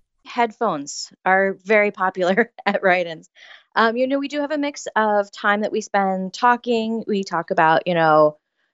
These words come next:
our challenges, our writing projects, what we're doing. Um, sometimes we talk about strategies that we use to get a lot of words in. Also, we do what we call either word wars or word sprints, and they're just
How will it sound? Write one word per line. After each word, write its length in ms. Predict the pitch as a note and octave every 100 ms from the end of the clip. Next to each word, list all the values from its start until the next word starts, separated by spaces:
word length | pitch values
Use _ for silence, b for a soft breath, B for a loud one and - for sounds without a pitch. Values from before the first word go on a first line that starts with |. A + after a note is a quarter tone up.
| _ -
our 120 | E3+
challenges, 640 | - G#3+ G#3 G#3 G3+ G3
our 100 | E3
writing 320 | E3 G3 G3+
projects, 720 | G3 F#3+ F#3 F3+ F3 F3 -
what 220 | F3+ F3+ F3+
we're 120 | F3+
doing. 580 | F3+ F3 E3+ E3+ E3+ -
Um, 280 | E3 D#3 D#3+
sometimes 360 | F3 E3 E3
we 60 | D#3+
talk 200 | - D3+
about 220 | C#3+ C#3+
strategies 720 | - F#3+ F#3 F3+ F3+ F3 E3+
that 140 | - -
we 80 |
use 340 | E3 E3 E3+ -
to 80 | -
get 160 | E3
a 60 | D#3+
lot 160 | D3+
of 100 | D#3
words 320 | D3 D#3 D#3+ D#3
in. 260 | D3 D3 - b b b -
Also, 320 | F3 F3 G3
we 140 | F3
do 400 | F3 E3+ E3+ D#3+ D3+
what 140 | D#3
we 80 | D#3
call 180 | E3+ D#3+
either 240 | D#3+ D#3
word 320 | D3 D#3+ E3+
wars 400 | D3+ D#3 D#3 D#3+
or 80 | D#3
word 240 | D3 D#3+
sprints, 480 | D#3 - C#3+ F3+ -
and 180 | - F3
they're 200 | E3 D#3+
just 420 | E3 D#3+ - -